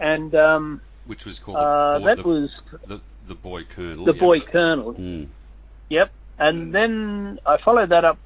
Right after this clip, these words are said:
Speaker 1: and this came out in about August eighteen, and it was called The Last Hundred Days, and it was about the very end of the, the, the First World War, the Australian advance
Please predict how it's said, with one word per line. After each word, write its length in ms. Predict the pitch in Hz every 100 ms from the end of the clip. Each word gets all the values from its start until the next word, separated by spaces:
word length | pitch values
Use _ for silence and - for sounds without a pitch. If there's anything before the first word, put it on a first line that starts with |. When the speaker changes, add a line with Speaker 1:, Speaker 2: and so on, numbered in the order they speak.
| -
Speaker 1:
and 180 | 151 170
this 140 | - -
came 140 | 160
out 160 | 151 147
in 120 | 135
about 500 | 131 - - 151 147
August 440 | 147 147 139 - 139
eighteen, 600 | 127 120 - 160 135 123
and 140 | 131
it 80 | 131
was 160 | 139 -
called 240 | - 151 139
The 60 |
Last 260 | 147 139 -
Hundred 300 | 139 127 123
Days, 280 | 139 131 120
and 80 | 143
it 40 |
was 120 | 143 147
about 280 | 165 151
the 80 | -
very 340 | 139 170 156 151
end 280 | 156 160 139
of 100 | 131
the, 220 | 127 120 - - - - - - - - -
the, 240 | 139 131 123
the 100 | 135
First 340 | - 143 -
World 180 | 139 131
War, 280 | 131 139 139
the 120 | 135
Australian 520 | 113 - 147 139 135 117
advance 520 | 120 143 139 135 127